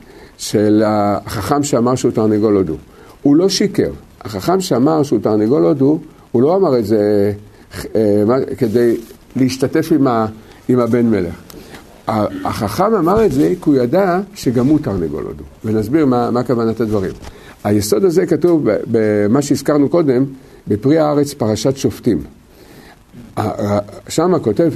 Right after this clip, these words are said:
פרי הארץ, שכל צדיק, ו-, ובפרט הצדיקים הגדולים ביותר, ו-, וגם, וגם זה כולל את משה רבנו ו-, ו-, וכל הצדיקים שהיו במשך הדורות, לפני שהצדיק מקבל את המדרגה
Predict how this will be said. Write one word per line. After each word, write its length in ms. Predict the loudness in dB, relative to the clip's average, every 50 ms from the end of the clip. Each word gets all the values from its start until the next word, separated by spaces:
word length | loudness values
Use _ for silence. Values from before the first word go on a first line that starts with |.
| -4 -6
פרי 180 | -2 0 0
הארץ, 580 | 2 2 2 2 2 2 0 0 -2 -6 -12 -16 -20 -20 -20 -20 -20 -20 -20 -20 -20 -20 -20 -20
שכל 420 | -10 -4 -4 -2 0 2 2 2 2 0
צדיק, 420 | 0 0 0 0 0 -4 -4 -8 -16 -20 -20 -20 -20 -20 _ -14 -6 -2
ו-, 320 | 0 0 2 2 0 0 0
ובפרט 600 | 0 0 0 0 -2 -2 -2 0 0 0 0 -2
הצדיקים 520 | -2 0 -2 -2 -2 0 0 2 2 2
הגדולים 380 | 2 2 2 2 4 2 2 2
ביותר, 380 | 2 0 0 2 0 -2 -2 -2 -6 -14 -20 -20 -20 -20 -20 -20 -12 -6 -2
ו-, 220 | 0 2 2 2 2
וגם, 460 | 2 2 2 2 0 2 2 0 0 -2 -4 -6 -2
וגם 320 | 0 0 2 2 2 0
זה 140 | 0 -2 -2
כולל 340 | -2 0 2 2 2 2 2
את 120 | 0 0
משה 240 | 0 -2 0 2 2
רבנו 600 | 2 2 2 2 2 2 4 4 4 4 2 2 2
ו-, 300 | 2 2 2 2 2 2 2
ו-, 180 | 2 2 2 0 -4 -10 -20 -20 -18 -10 -4
וכל 260 | -4 0 2 2 2
הצדיקים 400 | 2 2 2 2 2 2 2 0
שהיו 180 | 2 2 2 2
במשך 420 | 2 2 2 2 0 0 0 0
הדורות, 500 | 0 0 2 2 2 2 2 0 -2 -6 -12 -20 -20 -20 -20 -20 -20 -20 -20 -20 -20 -10 -4 -2
לפני 340 | -2 -2 0 0 0 2 2
שהצדיק 520 | 0 0 -2 0 0 -2 0 2 2 2
מקבל 480 | 2 2 2 0 0 0 2 2 2 0
את 140 | 0 -2 -2 -2 -2 -4 -6 -8 -14 -20 -20 -20 -20 -18 -10 -6
המדרגה 720 | -4 -2 0 0 0 0 0 2 2 2 2 2 2 0 0